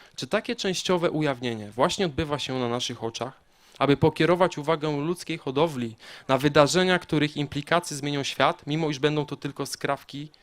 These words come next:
informacji, skrawki tego, co naprawdę istnieje? Być może jest to as w rękawie elit, które mogą użyć go na wypadek, jeżeli któryś z ich wielu planów, wielu scenariuszy nie zadziałał. Być może.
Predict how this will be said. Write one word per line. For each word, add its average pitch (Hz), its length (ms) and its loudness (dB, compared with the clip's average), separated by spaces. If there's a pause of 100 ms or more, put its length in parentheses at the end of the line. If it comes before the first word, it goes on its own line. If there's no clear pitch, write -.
(640)
informacji, 139 720 -2 (400)
skrawki 135 440 -2
tego, 139 220 -2
co 135 120 -8
naprawdę 135 400 -4
istnieje? 160 400 -10 (1160)
Być 170 200 -2
może 208 280 8
jest 185 160 6
to - 120 6
as 185 160 6
w - 40 -6
rękawie 175 500 4
elit, 127 380 2
które 147 240 0
mogą 175 320 4
użyć 147 300 -2
go 123 180 0
na 135 100 0
wypadek, 135 500 2
jeżeli 135 300 -2
któryś 170 300 -2
z 123 80 -8
ich 131 100 -8
wielu 143 220 -2
planów, 135 420 0
wielu 127 180 -2
scenariuszy 127 720 -4
nie 127 120 -8
zadziałał. 127 540 -2 (420)
Być 120 240 -10
może. 117 320 -2